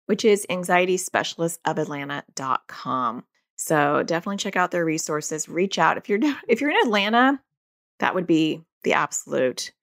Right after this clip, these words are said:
first stop for me. If I was even in a state next to them, that would be my first stop.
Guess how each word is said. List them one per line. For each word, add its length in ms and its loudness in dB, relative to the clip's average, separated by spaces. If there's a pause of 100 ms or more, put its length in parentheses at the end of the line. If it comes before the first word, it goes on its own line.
(200)
first 220 2
stop 280 0
for 140 -4
me. 260 0
If 100 -2
I 80 4
was 140 -4
even 280 0
in 200 -6
a 60 -6
state 320 -4
next 300 -10
to 80 -10
them, 180 -6
that 100 -8
would 100 -4
be 60 -8
my 80 -8
first 280 -6
stop. 340 4